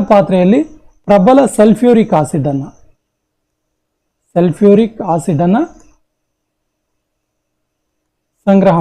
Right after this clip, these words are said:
ಮಾಡಿ ಇಡ್ತಾರೆ. ಜಿಪ್ಸಮ್ ಅನ್ನು ಕೆಳಗಿನ ಯಾವುದರ ಸುಧಾರಣೆಗೆ ಬಳಸಲಾಗುತ್ತೆ? ಈ ಜಿಪ್ಸಮ್ ನಾವು ಸಿಮೆಂಟ್ ತಯಾರಿಕೆಯಲ್ಲಿ ಕೇಳಿರ್ತೀವಿ.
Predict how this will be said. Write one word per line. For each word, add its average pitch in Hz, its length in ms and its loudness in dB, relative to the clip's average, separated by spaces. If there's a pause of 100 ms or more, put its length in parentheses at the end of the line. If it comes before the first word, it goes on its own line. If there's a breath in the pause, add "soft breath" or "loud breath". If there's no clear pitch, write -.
ಮಾಡಿ 160 200 -2 (200)
ಇಡ್ತಾರೆ. 147 400 -10 (2750)
ಜಿಪ್ಸಮ್ 294 580 2
ಅನ್ನು 302 240 4
ಕೆಳಗಿನ 262 280 4 (160)
ಯಾವುದರ 254 380 4 (160)
ಸುಧಾರಣೆಗೆ 233 680 4
ಬಳಸಲಾಗುತ್ತೆ? 170 560 -2 (100)
ಈ - 20 4 (140)
ಜಿಪ್ಸಮ್ 262 440 0
ನಾವು 240 120 4 (120)
ಸಿಮೆಂಟ್ 233 380 2
ತಯಾರಿಕೆಯಲ್ಲಿ 208 600 2
ಕೇಳಿರ್ತೀವಿ. 175 500 0